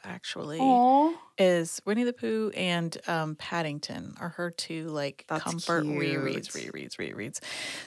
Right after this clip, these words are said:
Speaker 1: So, um, yeah. But I think that also is,
Speaker 2: Mm-hmm.
Speaker 1: like, I think that also is one of her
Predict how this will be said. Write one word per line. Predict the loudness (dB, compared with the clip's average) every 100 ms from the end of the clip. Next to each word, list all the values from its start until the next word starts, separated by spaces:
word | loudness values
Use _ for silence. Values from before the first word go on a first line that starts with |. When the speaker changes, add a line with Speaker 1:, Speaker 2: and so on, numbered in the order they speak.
| 0
Speaker 1:
So, | 6 6 6 4 2
um, | 0 -2 -4 -8 -12 -16 _ _ _
yeah. | -6 -2 -2 -4 -12 _ -10
But | -8 -6
I | -6
think | -6 -4 -4 -4 -14 -16 _
that | 0 2 2 0 -2
also | 0 0 -4 -6 -8 -10 -8
is, | -2 0 0 -2
Speaker 2:
Mm-hmm. | -6
Speaker 1:
like, | -10 -12
I |
think | -10 -10 -10
that | -10 -12
also | -12 -10 -8
is | -8 -8
one | -10
of | -10 -12
her | -10 -8 -6 -8